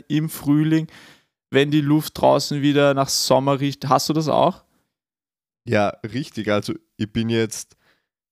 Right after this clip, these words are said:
Speaker 2: erst seit vorgestern wieder daheim, aber
Speaker 1: Ja.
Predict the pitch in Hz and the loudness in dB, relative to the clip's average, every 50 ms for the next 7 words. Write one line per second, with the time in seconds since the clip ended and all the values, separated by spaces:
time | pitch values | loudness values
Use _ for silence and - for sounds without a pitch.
0 | _ _ _ - 95 95 98 101 - - - - 101 95 98 95 - - - - | _ _ _ -4 -2 -2 -2 -2 -4 -8 -6 -4 -2 -2 -2 -6 -8 -12 -6 -4
1 | 104 104 107 107 113 107 107 - - 113 110 110 110 110 107 104 110 110 110 113 | -2 -2 -2 -2 -4 -6 -6 -6 -10 -10 -8 -6 -6 -6 -4 -4 -4 -4 -4 -4
2 | 98 92 98 107 107 - - _ _ - 98 98 98 98 101 98 101 101 104 - | -4 -4 -4 -6 -8 -12 -18 _ _ -6 -6 -6 -6 -6 -6 -8 -8 -8 -10 -14
3 | _ _ _ _ _ _ _ _ _ _ _ 135 135 135 - | _ _ _ _ _ _ _ _ _ _ _ -4 -4 -4 -4